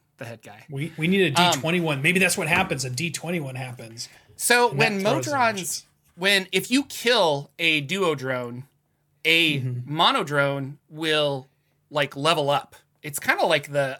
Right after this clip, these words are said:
Speaker 1: um, the Nine Hells patriarchy, right? Like,
Speaker 2: Mm-hmm.
Speaker 1: um, you kinda, and then he would become a Duodrone. Uh, and so,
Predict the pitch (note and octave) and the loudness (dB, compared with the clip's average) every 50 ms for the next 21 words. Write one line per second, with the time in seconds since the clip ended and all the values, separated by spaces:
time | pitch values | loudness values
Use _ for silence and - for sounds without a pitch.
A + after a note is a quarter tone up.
0 | D3 C#3+ C#3 C3 B2+ B2 A#2+ B2 _ _ _ C#3+ D3 D3 D#3 E3+ E3 D3+ D3 - | -4 -4 -4 -4 -4 -8 -14 -18 _ _ _ -10 -6 0 2 2 2 2 0 -2
1 | D#3 D#3+ D#3 C3 G#2 G2 - - - - _ _ _ _ _ _ - D3 C#3 - | -2 -2 -2 -4 -8 -8 -8 -8 -10 -12 _ _ _ _ _ _ -14 -14 -12 -12
2 | A#2 A2 G2+ G2+ _ - G2+ G#2 A2+ C#3 F3 - - _ _ - B2 A#2 G#2 - | -16 -16 -16 -18 _ -20 -20 -16 -14 -12 -12 -14 -16 _ _ -16 -14 -14 -14 -16
3 | - - C#3 B2+ B2 C3 B2+ - E3 - _ _ _ - - B2+ A#2+ A2 A2 G#2 | -16 -12 -8 -6 -6 -6 -6 -8 -12 -14 _ _ _ -10 -8 -6 -6 -6 -8 -14
4 | G#2 A#2 - - C3 - E3 D3+ C#3+ C3+ A#2+ - - D#3+ E3+ F3 D#3+ D3+ C#3 D#3 | -18 -20 -18 -16 -8 -2 0 0 0 0 -4 -6 -6 -2 2 2 2 0 2 -2
5 | F#3+ F3 D#3+ C#3+ C#3+ C#3 - D#3 C#3+ C3+ C#3 C#3 C#3+ - D3+ D3 G#3 A3+ F#3 D3 | -2 -2 0 -4 -4 -6 -4 -4 -4 -2 -4 -6 -8 -8 -10 -10 -8 -8 -6 -6
6 | C3 B2 A#2+ A#2+ _ _ - - - - - - - D3+ D3+ C#3+ C3+ C3 B2+ B2+ | -6 -6 -8 -12 _ _ -20 -20 -20 -20 -16 -6 -2 0 2 4 4 2 2 0
7 | - - _ _ - D#3+ D#3+ D#3+ D3 - F3+ F3 E3 D#3+ D#3+ D#3 D3 C#3+ C3+ - | -4 -10 _ _ -8 -6 -4 -4 -2 0 0 2 2 2 2 0 0 -4 -6 -8